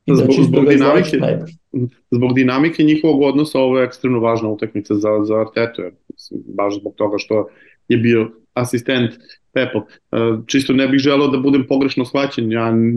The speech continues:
Speaker 2: <laughs> mislim da je za Arsenal ova utakmica bila spektakularna na mnogo načina.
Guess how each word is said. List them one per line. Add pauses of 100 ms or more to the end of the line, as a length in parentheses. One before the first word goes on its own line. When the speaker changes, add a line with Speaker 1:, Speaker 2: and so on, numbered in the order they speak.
(120)
Speaker 2:
<laughs>
mislim
da
je (140)
za
Arsenal
ova
utakmica
bila
spektakularna
na
mnogo
načina.